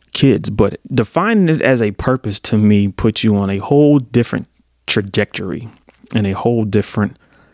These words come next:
mindset when you have a purpose on this planet. Now, I didn't say it was my only purpose, but it is one of 'em, and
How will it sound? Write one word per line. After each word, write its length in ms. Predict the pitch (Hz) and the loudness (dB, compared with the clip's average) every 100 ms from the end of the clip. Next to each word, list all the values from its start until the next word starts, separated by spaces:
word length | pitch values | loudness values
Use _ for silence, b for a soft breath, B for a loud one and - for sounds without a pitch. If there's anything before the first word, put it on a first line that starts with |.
| b b b b | b b b b
mindset 920 | 107 101 101 98 90 - - - - - - | -6 -2 -2 -2 -6 -6 -6 -8 -10 -16 -14
when 440 | 104 98 95 92 | -6 -4 -2 -2
you 220 | 95 95 | -2 -4
have 300 | - 101 95 - | -4 -6 -6 -6
a 220 | 104 98 - _ _ _ - | -4 -4 -8 _ _ _ -8
purpose 680 | - 110 - 87 - - - b b b b | -2 -2 -2 -6 -6 -8 -12 b b b b
on 260 | - 101 90 | -4 -4 -4
this 180 | 95 - | -8 -8
planet. 480 | - 98 92 - | -6 -6 -6 -10
Now, 200 | 117 101 | -4 -2
I 160 | 101 107 | -2 0
didn't 180 | 131 143 | 0 0
say 180 | 131 113 | 2 4
it 100 | 110 | 4
was 220 | 104 101 | 2 0
my 240 | 101 98 - _ _ - | -2 -4 -10 _ _ 0
only 580 | - 190 123 113 - - _ | 2 2 0 -2 -10 -20 _
purpose, 560 | - 110 - - - - _ B B B B | -2 -2 -4 -8 -10 -16 _ B B B B
but 160 | 104 95 | -8 -4
it 120 | 95 | 0
is 260 | 101 127 127 | 4 4 4
one 220 | 139 139 | 2 4
of 120 | 107 | 2
'em, 220 | 98 101 - _ _ b b b b - | -2 -10 -14 _ _ b b b b -4
and 480 | 110 98 92 92 | -2 -2 -4 -8